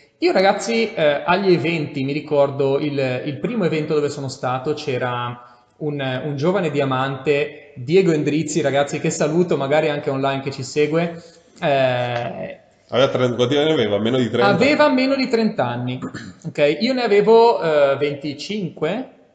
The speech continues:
Speaker 1: sì, erano cinque anni fa,
Speaker 2: Venticinque, venticinque.
Speaker 1: avevo, avevo venticinque anni, e vedere un ragazzo di qualche anno di più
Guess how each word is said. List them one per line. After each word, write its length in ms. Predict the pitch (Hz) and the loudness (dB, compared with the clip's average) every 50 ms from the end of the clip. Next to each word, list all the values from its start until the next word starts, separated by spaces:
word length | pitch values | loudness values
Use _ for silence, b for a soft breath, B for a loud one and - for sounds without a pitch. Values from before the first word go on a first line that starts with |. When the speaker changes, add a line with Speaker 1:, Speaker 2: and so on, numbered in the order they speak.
| _ | _
Speaker 1:
sì, 240 | _ - - - 165 | _ -12 -6 -4 -2
erano 240 | 135 127 139 147 143 | -2 -2 -4 -8 -10
cinque 300 | 139 - 180 175 170 185 | -8 -6 -4 -2 -2 -2
anni 160 | 165 185 247 262 | 0 0 0 -2
fa, 260 | - 190 180 165 151 | 0 2 2 2 2
Speaker 2:
Venticinque, 160 | 170 175 - | 0 -4 -8
venticinque. 360 | - - - 180 175 - - | -10 -12 -12 -14 -10 -4 0
Speaker 1:
avevo, 340 | 180 185 185 180 180 180 180 | 2 4 4 4 4 2 2
avevo 240 | 190 190 196 226 214 | 2 2 4 4 4
venticinque 540 | 202 202 190 185 185 - - 175 170 160 135 | 2 2 0 -2 -6 -6 -6 -4 -2 -2 -2
anni, 340 | 117 113 113 120 123 131 - | -2 -4 -6 -6 -6 -6 -4
e 100 | 175 190 | -2 -2
vedere 260 | 185 262 247 - 415 | -2 0 0 0 0
un 60 | 359 | 2
ragazzo 480 | 220 185 175 175 151 143 - - 160 151 | 2 2 4 4 2 2 0 -2 -4 -2
di 280 | 147 170 175 160 135 - | 0 0 0 0 -2 0
qualche 360 | - 185 220 269 262 - 185 | 2 2 2 2 0 -2 -2
anno 200 | 170 175 170 165 | 0 0 0 -2
di 120 | 151 135 123 | -2 -4 -6
più 300 | - 165 175 160 165 | -2 0 0 0 0